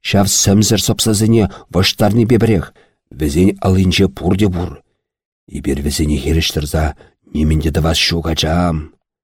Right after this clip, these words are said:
Ҫав салакая мӗнле тытнӑ ҫинчен калам тӑтам. Сыпанипе макарына ҫаплах иклесе тӑраҫҫӗ. Ӑна упрамын мӑн аслашы тытса панӑ тет. Упрамын мӑн аслашыне ҫавӑншын укҫа нумай панӑ тет.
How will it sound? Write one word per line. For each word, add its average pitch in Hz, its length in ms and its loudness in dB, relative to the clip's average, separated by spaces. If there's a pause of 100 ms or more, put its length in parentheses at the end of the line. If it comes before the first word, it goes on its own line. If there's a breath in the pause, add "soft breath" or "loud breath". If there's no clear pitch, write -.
(320)
Ҫав 87 300 0
салакая 95 500 2
мӗнле 95 380 2
тытнӑ 107 260 0
ҫинчен 90 300 0
калам 85 320 -6
тӑтам. - 320 -10 (640)
Сыпанипе - 520 -6
макарына 90 600 2
ҫаплах 82 560 -4
иклесе - 480 -2
тӑраҫҫӗ. - 560 -4 (560)
Ӑна 71 480 0 (800 soft breath)
упрамын 85 580 2 (140)
мӑн 87 340 2
аслашы 87 600 0
тытса - 460 -2
панӑ 80 300 0
тет. - 320 -8 (400)
Упрамын 87 480 0
мӑн 85 240 4
аслашыне 80 560 -2
ҫавӑншын 98 480 0 (480 soft breath)
укҫа 92 480 0
нумай 87 300 2
панӑ 82 260 -2
тет. 78 320 -6